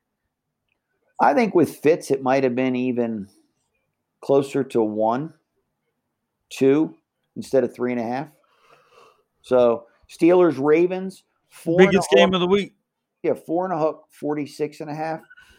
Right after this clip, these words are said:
Speaker 1: I'll probably, you know, the weather's gonna be fine. That's a low total. Um, I, I can see, I mean, I prob-, I mean, those games tend to get into the twenties. They just do.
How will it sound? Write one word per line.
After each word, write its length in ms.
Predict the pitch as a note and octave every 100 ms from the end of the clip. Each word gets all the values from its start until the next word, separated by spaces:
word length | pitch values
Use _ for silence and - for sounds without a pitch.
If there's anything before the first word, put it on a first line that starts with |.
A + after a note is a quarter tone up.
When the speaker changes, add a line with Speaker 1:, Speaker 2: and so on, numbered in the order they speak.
| D3+ D#3
Speaker 1:
I'll 260 | F3+ A#3 - -
probably, 880 | D#3+ D#3 D#3 D3+ D3+ D#3 D#3 D3 D3 _ _
you 80 | D#3
know, 140 | C#3 A#2+
the 80 |
weather's 360 | A#2+ D3 D#3+ C#3+
gonna 220 | D3 C3+
be 140 | B2+ A#2+
fine. 380 | C3 B2 B2+
That's 200 | C#3+ F#3+
a 60 | G2+
low 300 | G2 G#2+ A2
total. 520 | - G#2 A2 A2+ - B2
Um, 300 | A#2+ A#2 B2
I, 280 | C#3+ C#3
I 40 | C#3+
can 180 | C3+ G2+
see, 360 | - B2 A2 -
I 40 |
mean, 140 | C3 C#3+
I 80 |
prob-, 380 | D3 - D3 C#3+
I 40 | C3+
mean, 140 | C3
those 220 | E3 C#3
games 300 | - A2 G2+
tend 260 | - A2+ A2
to 60 | G#2
get 160 | A2
into 200 | G#2+ G#2+
the 120 | G2+
twenties. 480 | F#2+ - A2 G#2+ G#2
They 160 | C#3 C3
just 280 | G2+ - -
do. 240 | F#2